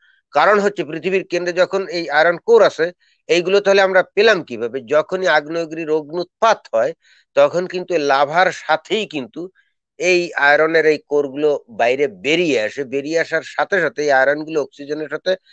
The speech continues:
বিক্রিয়া ঘটিয়ে আয়রন অক্সাইড তৈরি করে, এবং তখনই যেই সমস্ত অঞ্চলে বেশি করে অগ্নুৎপাত ঘটেছিল অতীতে, সেই সমস্ত জায়গায় এই আয়রনের, আহ, সাথে বিক্রিয়া করে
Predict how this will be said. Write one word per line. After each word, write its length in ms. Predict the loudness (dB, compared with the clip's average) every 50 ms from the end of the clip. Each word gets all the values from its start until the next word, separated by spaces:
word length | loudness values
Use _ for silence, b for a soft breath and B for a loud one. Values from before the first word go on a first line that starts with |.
| b b b _
বিক্রিয়া 640 | -12 -6 -2 -2 -2 -4 _ -8 -2 2 2 2 2
ঘটিয়ে 360 | 2 -2 -6 -2 2 2 2
আয়রন 380 | 4 4 4 4 4 2 2 0
অক্সাইড 380 | -2 -2 -4 -2 -2 -2 -2 -2 _
তৈরি 260 | -10 -10 -10 -10 -10
করে, 280 | -6 -6 -4 -4 -4 -8 _ _ _ _ _ _ _ _
এবং 280 | 0 2 2 2 0 -2 _ 0
তখনই 520 | 0 0 2 0 -2 -2 -2 -2 -4 -6 _ _ _
যেই 280 | -16 -8 -4 -4 -4
সমস্ত 400 | -4 -4 -6 -6 -6 -8 _ -8
অঞ্চলে 600 | -8 -6 -6 -6 -4 -4 -4 -4 -2 -2 0 0
বেশি 320 | -2 -2 -4 -4 -4 -4 -6
করে 180 | -4 -2 -2
অগ্নুৎপাত 640 | 0 0 -2 -2 -4 -4 -6 -4 _ 0 0 0 0
ঘটেছিল 400 | -2 -4 -2 -2 -4 -4 -2 -2
অতীতে, 400 | -2 -2 -2 -4 -2 0 0 -2 -2 b b b b b b
সেই 360 | -14 -12 -8 -2 0 0 0 0
সমস্ত 360 | -2 -2 -4 -4 -2 -4 -4
জায়গায় 440 | 0 2 2 4 4 2 2 0 0
এই 240 | 0 0 -2 -2 -2
আয়রনের, 540 | 0 2 2 4 4 4 4 4 2 2 2
আহ, 360 | -2 _ _ -6 -4 -4 -2
সাথে 360 | -2 -2 -6 -4 -2 -2 -2
বিক্রিয়া 420 | -2 -4 -10 -10 _ -4 -2 -2
করে 240 | -2 0 0 0 0